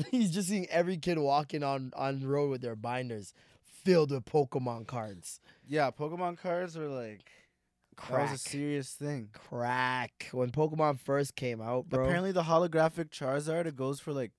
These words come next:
Speaker 2: ten Gs now or some
Speaker 1: I'm
Speaker 2: shit.
Speaker 1: pissed. I lo-, it's in my mom's basement somewhere.
Speaker 2: Holographic Charizard?
Speaker 1: I'm finding it. And I have a Blastoise, Venusaur. Like, I have them all still just in a binder in my, my basement.
Speaker 2: We'll release them.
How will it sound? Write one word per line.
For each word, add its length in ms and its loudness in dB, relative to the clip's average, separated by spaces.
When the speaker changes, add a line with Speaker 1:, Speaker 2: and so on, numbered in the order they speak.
Speaker 2:
ten 320 -10
Gs 320 -10
now 80 -16
or 100 -20
some 80 -10
Speaker 1:
I'm 120 0
Speaker 2:
shit. 140 -10
Speaker 1:
pissed. 460 -6
I 100 0
lo-, 260 -2
it's 140 -4
in 80 4
my 140 4
mom's 320 2
basement 400 -6
somewhere. 340 -10
Speaker 2:
Holographic 640 2
Charizard? 640 -2
Speaker 1:
I'm 140 -2
finding 340 6
it. 160 -10
And 240 6
I 60 8
have 100 6
a 60 0
Blastoise, 520 -2
Venusaur. 600 -2
Like, 100 -2
I 40 4
have 180 6
them 120 0
all 260 8
still 280 0
just 300 -10
in 100 -4
a 80 -4
binder 460 -2
in 60 -8
my, 300 -8
my 180 -10
basement. 420 -8
Speaker 2:
We'll 180 -10
release 420 -12
them. 320 -18